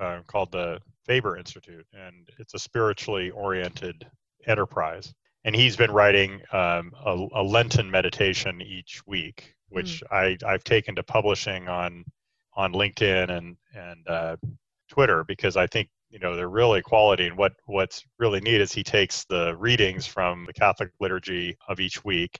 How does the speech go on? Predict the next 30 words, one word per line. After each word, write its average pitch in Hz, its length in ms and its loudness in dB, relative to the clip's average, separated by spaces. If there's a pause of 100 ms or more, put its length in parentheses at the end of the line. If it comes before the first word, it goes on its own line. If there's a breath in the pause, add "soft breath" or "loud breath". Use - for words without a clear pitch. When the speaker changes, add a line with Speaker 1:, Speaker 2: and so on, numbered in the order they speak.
Speaker 1:
and 90 120 -20
then 87 120 -8
he 90 500 -4
uses 95 380 -10
a 95 60 -6
painting - 800 -2 (380)
that 98 80 4
he 92 200 0
gets 87 360 0
of 85 120 -4
a 87 120 -2 (100)
fam-, 92 220 -2
you 98 80 -10
know, 85 60 -4
like, 90 160 -6
so 98 220 -4
this - 240 -2
week 107 240 -2
was, 92 400 -2 (200)
the 92 60 -20
reading 92 300 -2
was 90 160 -4
about, 87 360 2 (160)
you 95 80 -12
know, 90 80 -6
Jesus 98 360 -4
coming 98 280 -2
into 92 640 -4 (100)
Jerusalem 110 720 2 (480 soft breath)
on, 92 320 -2